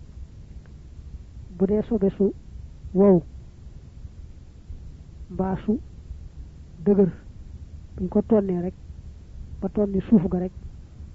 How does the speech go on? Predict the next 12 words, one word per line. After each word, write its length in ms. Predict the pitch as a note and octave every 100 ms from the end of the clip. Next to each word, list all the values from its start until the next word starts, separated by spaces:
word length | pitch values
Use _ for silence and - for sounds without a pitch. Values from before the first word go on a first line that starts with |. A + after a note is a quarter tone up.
| - - - - - - - -
foofa 280 | - G3+ G#3+
dal 160 | G3 F#3+
nay 220 | F#3+ G3+ C#4 - -
laab. 260 | G3+ F#3 E3+ - - - - - - - - - - - - - - - - -
Waaye 180 | F#3 F3+
nag 120 | G3
bu 120 | G#3
dee 140 | G3+ G3+
sobe 240 | A3 G3 -
su 80 | G3
yolom, 260 | G#3 F#3 D#3+ - - - - -
niki 340 | G3 - G#3+